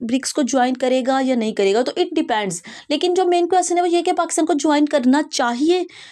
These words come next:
So yes, पाकिस्तान को ज़रूर ब्रिक्स के प्लेटफॉर्म को ज्वाइन करना चाहिए क्योंकि एक बहुत बड़ी अपॉर्चुनिटी है, अ, ट्रेड के लिए।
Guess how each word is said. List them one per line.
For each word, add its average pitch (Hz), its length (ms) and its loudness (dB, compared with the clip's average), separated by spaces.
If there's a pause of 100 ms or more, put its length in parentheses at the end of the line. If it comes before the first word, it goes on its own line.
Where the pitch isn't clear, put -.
(100)
So 381 220 2
yes, 359 240 2
पाकिस्तान 311 380 0
को 339 100 2
ज़रूर 302 360 2
ब्रिक्स 277 320 0
के 269 240 2
प्लेटफॉर्म 240 540 -2
को 247 100 0
ज्वाइन 214 280 -2
करना 214 240 -2
चाहिए 226 240 0
क्योंकि 240 280 -2
एक 240 180 -6
बहुत 240 240 -2
बड़ी 233 160 0
अपॉर्चुनिटी 214 840 -2
है, 180 180 -4 (360)
अ, 226 100 0 (560)
ट्रेड 240 360 0
के 247 140 0
लिए। 214 360 0